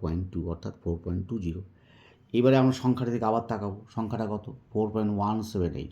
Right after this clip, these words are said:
অর্থাৎ ফোর পয়েন্ট ওয়ান সেভেন, এই যে ফোর পয়েন্ট ওয়ান সেভেন, কিন্তু ফোর পয়েন্ট ওয়ান সেভেন, কিন্তু ফোর পয়েন্ট ওয়ান এইট নয়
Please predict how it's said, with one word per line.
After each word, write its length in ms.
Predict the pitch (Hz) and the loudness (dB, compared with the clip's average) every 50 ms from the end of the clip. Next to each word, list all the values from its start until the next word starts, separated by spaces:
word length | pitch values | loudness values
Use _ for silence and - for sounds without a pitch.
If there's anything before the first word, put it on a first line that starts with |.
| 95 107 | -4 -4
অর্থাৎ 220 | - - 120 120 - - - - - - _ - - | -2 -2 -4 -6 -6 -10 -20 -20 -20 -20 _ -12 0
ফোর 220 | - 123 139 151 143 147 | 6 6 8 8 6 6
পয়েন্ট 240 | 143 135 131 127 127 127 - - 101 | 4 6 6 6 6 4 2 0 2
ওয়ান 260 | 107 110 107 110 117 113 120 127 123 120 - - - - | 4 4 4 6 4 4 2 2 0 -4 -10 -14 -2 2
সেভেন, 280 | 107 101 95 98 101 107 131 135 - - - - - - - - - - - _ - | 4 4 6 4 4 2 0 -4 -8 -12 -20 -20 -20 -20 -20 -20 -20 -20 -18 _ -2
এই 40 | 95 95 | 0 0
যে 40 | 95 95 | 2 2
ফোর 120 | - 113 107 | 0 0 0
পয়েন্ট 160 | 117 110 104 101 | 2 2 2 2
ওয়ান 120 | 98 98 101 98 - | 2 2 0 -2 -4
সেভেন, 220 | - 87 87 95 123 131 - - - - - - - - - - - - - - - - - - | -4 -4 -4 -4 -6 -8 -12 -16 -20 -20 -20 -20 -20 -20 -20 -20 -20 -20 -20 -20 -20 -20 -2 2
কিন্তু 320 | 139 143 170 180 185 147 117 117 - - - | 4 4 4 4 2 0 -2 -4 -6 -8 -2
ফোর 140 | - 113 127 123 127 | 2 4 4 4 4
পয়েন্ট 180 | 143 135 135 123 | 4 6 6 6
ওয়ান 160 | 117 120 131 135 135 - | 6 6 4 4 2 2
সেভেন, 220 | - 143 123 110 107 110 | 2 2 2 2 0 0
কিন্তু 140 | 117 120 123 123 - | 0 0 0 2 2
ফোর 120 | 127 127 123 | 2 2 2
পয়েন্ট 180 | 127 143 135 127 120 | 4 4 4 4 4
ওয়ান 140 | 113 117 117 110 101 | 4 4 4 4 4
এইট 160 | 107 107 104 - - - | 2 2 -2 -6 -8 -8
নয় 160 | - - | -8 -8